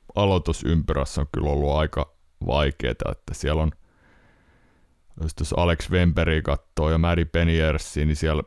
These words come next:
kolmekymmentäkahdeksan neljäkymmentä pyörii noi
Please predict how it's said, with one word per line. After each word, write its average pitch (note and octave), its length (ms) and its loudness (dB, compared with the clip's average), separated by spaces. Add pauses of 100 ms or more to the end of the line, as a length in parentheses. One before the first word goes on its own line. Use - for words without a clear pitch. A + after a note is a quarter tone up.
(120)
kolmekymmentäkahdeksan E2+ 920 0
neljäkymmentä E2 600 -2 (480)
pyörii C#2+ 400 0
noi C#2+ 240 0